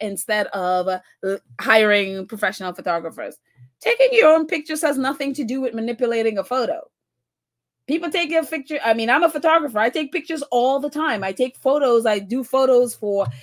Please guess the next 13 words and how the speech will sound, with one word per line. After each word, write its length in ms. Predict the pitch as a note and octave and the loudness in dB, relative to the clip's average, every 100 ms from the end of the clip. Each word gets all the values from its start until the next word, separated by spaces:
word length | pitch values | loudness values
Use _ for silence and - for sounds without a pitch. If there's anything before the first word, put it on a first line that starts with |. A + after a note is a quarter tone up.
| - _ _ | -20 _ _
video, 400 | F#3 G3 D4 D#4 A#3+ | -8 -4 2 2 4
um, 360 | G#3+ F#3+ G3 | 2 2 -4
for, 340 | G3+ F#3+ F#3 - | -6 -4 -2 -4
um, 420 | E3 E3 E3 F3+ | -4 -6 -8 -2
music 360 | B3+ D#4 D4+ | 0 0 -2
videos. 460 | C4+ C#4+ C#4+ C#4 C4+ | -6 -4 0 2 2
I 80 | G#3+ | 0
did, 220 | G#3+ G#3 _ _ | -2 -6 _ _
I 120 | G3+ G#3 | -2 -2
do 160 | A#3 | -2
photos 400 | G#3+ C4 B3+ A#3+ | 0 4 4 2
for 160 | - F3+ | -4 -8
films. 540 | - C#4 D4 D4+ D4 | 0 4 4 0 -6